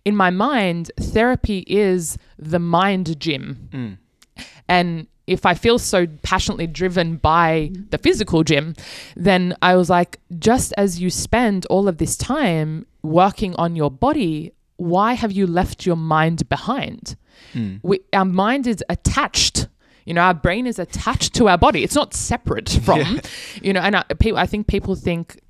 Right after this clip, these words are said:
Speaker 1: you know, whether, again, it's, it's stigma that still is, like, lingering around. It's twenty twenty-three. Like, let's get it moving here. Like, mental health is directly correlated to physical health.
Speaker 2: Mm.
Speaker 1: Physical health is directly correlated to your mental health. It's not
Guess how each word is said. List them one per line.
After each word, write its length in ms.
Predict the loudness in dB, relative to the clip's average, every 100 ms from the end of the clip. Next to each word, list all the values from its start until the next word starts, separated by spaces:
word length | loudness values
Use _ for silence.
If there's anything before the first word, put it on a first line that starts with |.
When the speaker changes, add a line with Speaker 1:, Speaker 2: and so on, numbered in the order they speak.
| _
Speaker 1:
you 100 | -4
know, 140 | -2 0
whether, 280 | 2 2 0
again, 320 | 0 2 2
it's, 320 | 0 -4 -4
it's 260 | -4 -4 -8
stigma 540 | -8 -2 -2 0 0
that 140 | 0 -2
still 260 | 0 2
is, 160 | 2 0
like, 220 | -4 -2
lingering 420 | -2 0 0 2
around. 460 | 2 2 2 0 -4
It's 200 | -10 -6
twenty 280 | -4 -4 -4
twenty-three. 560 | -4 -4 -4 -2 0
Like, 240 | -2 -4 -2
let's 560 | -2 -2 -6 -8 -10 -12 -2
get 180 | 2 2
it 80 | 2
moving 540 | 4 6 6 4 2
here. 360 | 2 2 4 4
Like, 180 | 2 -2 -12 -20 -20 _ -4
mental 320 | -2 2 0
health 260 | 2 0 2
is 160 | 0 2
directly 680 | 4 4 4 2 -2 -4 -2
correlated 600 | 0 2 2 2 0 -2
to 140 | -4
physical 380 | -2 -4 -2 -2
health. 320 | -2 -6 -12 0
Speaker 2:
Mm. 40 |
Speaker 1:
Physical 300 | 2 4 4
health 160 | 2 2
is 140 | 0
directly 480 | 4 4 4 2 -2
correlated 500 | 2 2 4 0 0
to 60 | 0
your 80 | 0
mental 240 | 0 0
health. 180 | 0 0
It's 220 | 0 -2 0
not 240 | 0